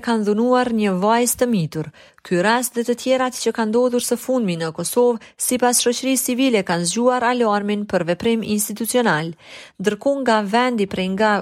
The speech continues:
vjen vajza që dyshohet të jetë dhunuar, janë shprehur se kjo gjë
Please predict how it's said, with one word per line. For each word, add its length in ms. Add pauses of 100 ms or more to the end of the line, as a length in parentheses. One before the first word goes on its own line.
(460)
vjen 320
vajza 400
që 140
dyshohet 340
të 140
jetë 180
dhunuar, 480 (480)
janë 300
shprehur 500
se 160
kjo 320
gjë 220